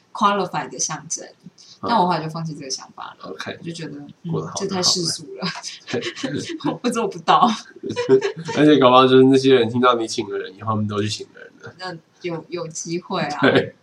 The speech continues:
Speaker 2: <laughs> 我们不觉得交派任务是一种失败的表现，那是一种技巧。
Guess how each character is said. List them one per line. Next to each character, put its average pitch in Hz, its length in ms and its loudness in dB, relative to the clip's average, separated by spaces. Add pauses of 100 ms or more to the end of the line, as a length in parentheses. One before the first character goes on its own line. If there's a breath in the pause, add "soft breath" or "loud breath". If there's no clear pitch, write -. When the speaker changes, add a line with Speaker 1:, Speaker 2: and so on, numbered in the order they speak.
(120)
Speaker 2:
<laughs> 196 1120 0
我 - 120 2
们 185 120 6
不 226 100 4
觉 196 140 8
得 175 120 6
交 180 180 4
派 196 140 6
任 170 200 6
务 160 60 6
是 160 140 4
一 160 60 4
种 139 160 0
失 123 160 -2
败 123 180 2
的 107 120 -2
表 - 200 -10
现， 110 220 0
那 139 100 0
是 190 180 2
一 175 40 -2
种 - 200 -2
技 131 200 -4
巧。 - 180 -6